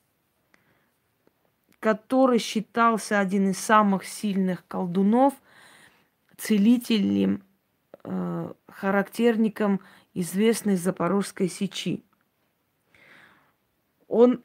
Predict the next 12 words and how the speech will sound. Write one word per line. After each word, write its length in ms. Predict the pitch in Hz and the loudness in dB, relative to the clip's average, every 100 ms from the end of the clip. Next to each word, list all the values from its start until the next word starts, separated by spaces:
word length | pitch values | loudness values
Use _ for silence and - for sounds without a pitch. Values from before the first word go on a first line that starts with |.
| _ - | _ -18
э, 260 | - 202 190 | -8 -6 -2
как 220 | 247 233 | 0 0
бы 100 | 214 | 0
такой, 260 | 214 208 196 | -2 0 0
знаете, 480 | 233 262 208 175 - | 0 0 0 -2 -6
хара-, 320 | - 214 220 - | -8 -2 -2 -2
э, 480 | 202 190 180 185 180 | -2 0 0 -2 -4
собирательный 680 | - 196 233 233 - 185 208 | -4 0 2 2 0 0 0
образ 400 | 233 208 185 - | 0 0 -2 -2
казака-мудреца, 1300 | 185 180 196 196 180 175 180 180 185 - 247 254 | -6 -4 -4 -2 -2 -2 -2 -2 -4 -4 -2 -2
который 340 | 254 180 190 175 | -4 -6 -6 -8
странствовал, 920 | - 214 254 247 - 214 214 202 | -4 0 2 0 -6 -4 -2 -2